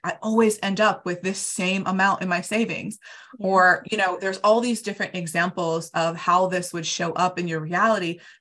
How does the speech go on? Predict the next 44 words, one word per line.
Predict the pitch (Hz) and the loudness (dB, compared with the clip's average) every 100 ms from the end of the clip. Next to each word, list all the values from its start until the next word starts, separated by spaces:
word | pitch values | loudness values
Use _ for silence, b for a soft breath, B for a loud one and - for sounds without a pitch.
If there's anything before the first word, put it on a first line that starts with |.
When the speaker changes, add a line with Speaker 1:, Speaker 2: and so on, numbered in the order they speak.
| _ | _
Speaker 1:
but | 190 | -2
it | 185 | -2
is | 185 196 208 | -2 -2 -4
very, | 170 180 190 | -2 0 0
very | 190 180 170 | -2 -4 -6
common | 170 170 165 185 220 233 | -4 -2 0 0 0 0
that | 175 | 0
if | 170 170 | -4 -6
you've | 156 | -8
done | - 190 | 0 2
all | 226 | 2
the | 208 | 2
mindset | 175 180 180 170 | -2 -2 -2 -2
work, | 170 170 170 - | 0 -2 -2 -4
or | 226 | -2
even | 285 | -2
if | 226 | -4
you're | 180 | -4
just | 185 - | -8 -8
getting | 175 175 | -8 -6
started | - 214 208 | 0 2 2
on | 175 | 0
that | 170 | -2
journey | 160 170 165 | -4 -6 -6
too, | - 294 226 208 B B B B - | -2 0 0 -2 B B B B -2
having | 202 202 226 214 208 _ | 2 4 2 -2 -6 _
the | 175 185 180 | -10 -6 -4
nervous | 180 185 190 | -2 -2 -2
system | - - | -4 -8
incorporated | 160 170 - 180 180 175 170 | -6 -6 -4 -2 -2 -4 -4
into | 175 175 | -6 -4
that | - 165 | -4 -6
healing | - 185 175 160 | -6 -6 -4 -4
journey | 170 170 196 220 - | -4 -4 -2 -4 -4
is | 175 160 | -6 -6
so, | - 175 170 | -4 -4 -4
so, | 170 175 | -4 -4
so | 170 175 165 | -4 -6 -6
vital. | 165 165 208 277 B B B - | -4 -2 0 0 B B B 0
Otherwise, | 190 226 185 165 170 170 | 2 4 4 4 2 -2
your | 185 175 170 | -8 -8 -6
nervous | 170 165 | -6 -6
system | 175 175 170 | -8 -6 -6
will, | 165 | -8